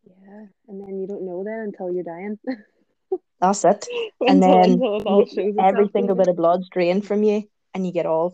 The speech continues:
Speaker 2: fucking philosophical.
Speaker 1: Mm-hmm.
Speaker 2: That's it.
Speaker 1: Why, why
Speaker 2: But
Speaker 1: is it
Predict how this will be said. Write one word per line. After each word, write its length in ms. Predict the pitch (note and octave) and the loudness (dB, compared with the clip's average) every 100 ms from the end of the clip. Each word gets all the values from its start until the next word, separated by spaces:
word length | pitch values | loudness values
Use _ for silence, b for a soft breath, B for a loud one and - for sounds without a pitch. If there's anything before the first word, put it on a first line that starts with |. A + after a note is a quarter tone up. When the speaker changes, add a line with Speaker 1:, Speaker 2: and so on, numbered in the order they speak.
| - | -6
Speaker 2:
fucking 360 | F3+ F3+ G3 F#3 | -10 -8 -10 -6
philosophical. 920 | F3+ F#3 G#3+ F#3+ F3+ F#3+ G3 - - _ _ _ _ _ | -6 -6 -4 -4 -4 -4 -6 -6 -6 _ _ _ _ _
Speaker 1:
Mm-hmm. 540 | A#3 A3+ A3 A3+ G#3 G#3 A3 _ _ _ _ _ _ _ | -12 -10 -10 -12 -12 -12 -14 _ _ _ _ _ _ _
Speaker 2:
That's 280 | G3+ G3+ - | -6 -4 -4
it. 80 | E3+ | -2
Speaker 1:
Why, 240 | C4 C#4+ A3 | -2 -4 -6
why 300 | A#3+ C#4+ D#4 | -4 -2 2
Speaker 2:
But 100 | G#3 | 2
Speaker 1:
is 160 | G3+ G3 | 0 -6
it 140 | A#3+ | -8